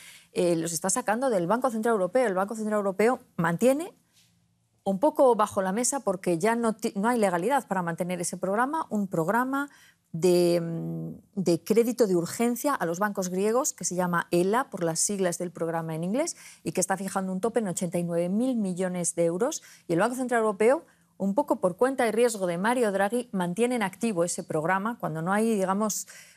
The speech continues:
bueno, hasta a ver qué pasa en el referéndum, a ver, mm, mm, unos días más, digamos, Mario Gra-, Draghi no quiere ser quien firme la quiebra total de Grecia. Pero eso es lo que mantiene, eh, eh, o sea, lo que permite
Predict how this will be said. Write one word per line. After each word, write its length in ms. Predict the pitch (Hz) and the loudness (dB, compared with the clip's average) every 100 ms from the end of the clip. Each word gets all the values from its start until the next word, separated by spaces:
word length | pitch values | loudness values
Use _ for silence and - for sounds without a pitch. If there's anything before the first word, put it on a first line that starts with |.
| - | -2
bueno, 160 | 269 | 2
hasta 280 | 226 - - | 0 0 0
a 40 | 185 | 0
ver 140 | 214 | 0
qué 100 | 247 | 0
pasa 220 | 214 202 | 0 -2
en 40 | 190 | -2
el 60 | |
referéndum, 580 | 180 - 220 226 226 220 | -2 0 0 0 -2 -2
a 80 | 170 | 0
ver, 240 | 208 208 - | 0 0 -6
mm, 100 | 214 | -10
mm, 200 | - 208 - | -8 -8 -2
unos 260 | 220 214 | 0 2
días 260 | 214 202 202 | 2 0 0
más, 420 | 208 214 214 - - | -2 -2 -2 -8 -14
digamos, 460 | 185 170 185 196 196 | -12 -10 -6 -4 0
Mario 240 | 208 202 | 2 2
Gra-, 260 | 202 208 202 | 4 2 2
Draghi 400 | 196 202 208 196 | -4 -2 0 0
no 100 | 190 | -2
quiere 160 | 196 185 | -2 -2
ser 160 | 196 | -2
quien 180 | 190 170 | -2 -4
firme 360 | - 185 180 165 | -4 -4 0 0
la 160 | 143 | 0
quiebra 400 | - 180 165 151 | 0 2 4 2
total 400 | 147 135 156 143 - - - | 0 0 0 -2 -8 -12 -6
de 100 | 156 | -4
Grecia. 320 | 151 156 151 | -4 -6 -2
Pero 160 | 170 | 2
eso 160 | 240 339 | 2 0
es 100 | 311 | -4
lo 100 | 190 | -4
que 100 | 170 - | -4 -6
mantiene, 680 | 175 170 165 214 233 262 - | -6 -6 -2 0 0 -4 -6
eh, 360 | - 80 - - | -10 -10 -10 -12
eh, 280 | 175 - - | -12 -14 -12
o 60 | - | -6
sea, 140 | 196 | 0
lo 100 | 185 | 0
que 100 | 180 | 2
permite 640 | 175 180 202 240 269 294 | 2 2 2 2 0 -2